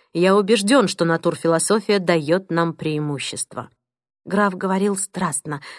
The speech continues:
Очевидно, прежде ему приходилось отстаивать свою точку зрения. «Если мы уясним законы Вселенной, эти знания помогут нам сдерживать искусителей». Лорд Карлстон покачал головой, и в этом жесте не было неодобрения.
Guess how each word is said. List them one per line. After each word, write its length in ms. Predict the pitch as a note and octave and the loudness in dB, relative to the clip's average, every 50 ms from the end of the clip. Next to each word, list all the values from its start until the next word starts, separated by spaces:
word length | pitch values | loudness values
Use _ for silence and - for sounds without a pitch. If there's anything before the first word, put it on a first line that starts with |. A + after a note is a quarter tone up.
| - - | -14 -8
Очевидно, 520 | - F#3 - - G#3 A#3+ B3 G3+ G#3+ G#3+ | -6 -4 -2 0 0 0 2 2 2 0
прежде 440 | G#3 - G3 G#3+ A#3+ B3+ G3 F#3 F#3 | 0 0 2 2 2 2 2 0 0
ему 200 | F#3 G3 G#3 G#3 | 0 2 2 0
приходилось 580 | G3+ - A#3 - F#3+ F#3+ F3 A3 G#3+ G#3+ G3 - | 0 -2 -6 -4 -4 -2 0 0 0 0 -2 -2
отстаивать 580 | F#3 F#3+ - - - C#4 B3+ F#3 D3 - - | -2 -4 -4 -4 -2 -2 0 0 -2 -2 -4
свою 260 | - - E3 E3+ F3 F3 | -4 -4 -4 -4 -4 -4
точку 340 | - F3+ F#3 - - - | -6 -6 -6 -6 -6 -6
зрения. 480 | G#3 F#3+ G3 F#3 D#3+ D3+ D3 D3 C#3+ D3 _ _ - - - - _ _ _ _ _ | -4 -2 -2 -2 -2 -4 -8 -10 -12 -14 _ _ -20 -20 -20 -20 _ _ _ _ _
«Если 480 | - C#3 C3+ F3 G#3+ A3 - - F3+ F#3 | -14 -6 0 2 2 2 2 2 2 4
мы 200 | F#3+ G3 G3+ F#3+ | 6 6 6 4
уясним 560 | F#3 F3+ F#3 F#3 F#3 - F#3+ F#3 E3+ D3 C#3 | 4 2 0 0 0 2 0 0 0 0 -2
законы 400 | C3 D#3 D#3 - F#3 F3+ F3 D#3+ | -4 -4 -4 0 2 2 2 2
Вселенной, 640 | - - - D3+ D3 E3 G3 G3 E3+ C#3+ C3 B2 - - - - - - | -2 -2 -4 -2 0 0 0 0 0 -2 -6 -10 -14 -18 -20 -20 -14 -2
эти 260 | - - F#3+ G3 G3+ G3 | 2 2 2 4 4 2
знания 560 | E3+ F#3 F3+ F3 F#3+ G3+ G3+ G3+ G#3 G#3+ G3+ - - - | 2 4 2 4 4 4 4 4 2 2 0 -4 -10 0
помогут 480 | - G3+ G3 G3 F#3+ G3+ G3+ G#3 G3+ - | 4 4 6 6 6 4 4 2 0 2
нам 180 | G3+ G3+ G3 F#3 | 4 4 4 4
сдерживать 580 | D3+ D#3+ F3+ G3 G3 E3 F3+ G3 F#3+ F#3+ - | 2 2 2 2 2 2 0 0 0 0 -2
искусителей». 720 | F#3+ - - G#3 G3 - A3 G3 - D3+ C3+ C#3+ C#3+ - _ _ _ _ _ _ _ _ _ _ _ | -4 -4 -2 -2 -2 0 0 -2 -2 -4 -8 -10 -12 -14 _ _ _ _ _ _ _ _ _ _ _
Лорд 300 | - F#3+ G3 G3 F#3+ G3 | -2 -2 0 -2 -2 -6
Карлстон 560 | - - G#3+ A3 A3 G#3+ G#3+ - - G#3+ G#3 F#3+ | -6 -2 0 0 0 0 -2 -2 -2 -2 -2 -2
покачал 520 | - G3+ F#3+ G3 F#3+ F#3+ - F#3 F3+ F3+ | -4 -6 -4 -4 -4 -4 -2 -2 -2 -4
головой, 540 | F3 F3 F#3 F#3 F#3+ F#3 F3 E3+ D#3+ D3+ - - - - - _ - | -2 -4 -2 -2 -2 -2 -4 -4 -6 -8 -10 -14 -20 -20 -20 _ -8
и 100 | - F3+ | -4 0
в 60 | G3+ | 0
этом 220 | A3 - G#3 G#3 | 0 0 0 0
жесте 380 | G#3 F#3+ A#3+ B3+ A#3+ - - G#3 | 0 2 0 0 0 0 -2 0
не 200 | G#3 A3 B3+ C4 | 2 2 0 0
было 340 | G#3 G3+ G3+ G3 F#3 - - - | 0 0 0 2 0 0 -2 -2
неодобрения. 920 | G#3 G#3+ A3 A3+ A3 G3+ A#3+ A#3+ A3 A#3+ A3 G#3 F3 D3+ D3+ D#3 D#3 | -2 0 0 0 0 -2 -2 -2 -2 -2 -2 -2 -4 -4 -6 -8 -10